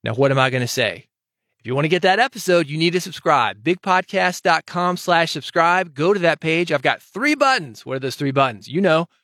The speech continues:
R S S. Got one for iPhone, got one for Android. One click's all it takes. One click for you to subscribe and never miss an episode.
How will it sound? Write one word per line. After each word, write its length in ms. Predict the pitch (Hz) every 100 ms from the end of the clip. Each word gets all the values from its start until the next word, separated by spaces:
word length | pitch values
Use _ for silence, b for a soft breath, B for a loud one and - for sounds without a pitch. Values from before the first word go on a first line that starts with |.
| _
R 160 | 139 147
S 200 | 147 165
S. 340 | 147 113 - - _ _
Got 140 | 123
one 180 | 117 147
for 100 | 151
iPhone, 520 | 135 147 - 151 156 151 _ _
got 160 | 107 101
one 240 | 120 143
for 140 | -
Android. 600 | 139 135 113 104 92 80 - _ _
One 300 | 110 143 185
click's 360 | 190 208 196 -
all 140 | 156
it 80 | 151
takes. 360 | 175 170 170 - _ _ _
One 240 | 113 143 190
click 280 | - 175 -
for 80 |
you 60 | 139
to 80 | 120
subscribe 480 | 131 - 151 151 147
and 260 | 143 147
never 260 | 185 202 151
miss 220 | 139 131
an 80 | 139
episode. 480 | 139 143 147 143